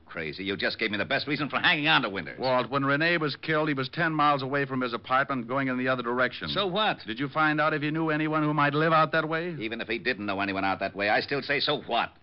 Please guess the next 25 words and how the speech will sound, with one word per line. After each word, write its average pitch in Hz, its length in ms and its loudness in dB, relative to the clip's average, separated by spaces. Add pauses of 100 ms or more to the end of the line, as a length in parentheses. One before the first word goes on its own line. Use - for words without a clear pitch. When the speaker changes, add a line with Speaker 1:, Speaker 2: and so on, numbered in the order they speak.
Speaker 1:
The - 60 -20
killer 117 260 -6
went 104 220 -8
for 95 80 -10
a 90 40 -8
drive 107 280 0
with 123 120 -4
him, 120 120 -4
got 95 140 -2
out 110 200 0
there, 117 220 0
hit 117 100 -2
him 107 80 -2
over 107 160 -2
the 101 100 -2
head, 113 380 -2
poured 117 240 -2
gasoline 120 400 -2
on 117 80 -2
the 110 100 -2
seat, 156 260 -2
and 101 80 -8
dropped 143 180 -2
a 120 60 -6
cigarette. 120 500 -2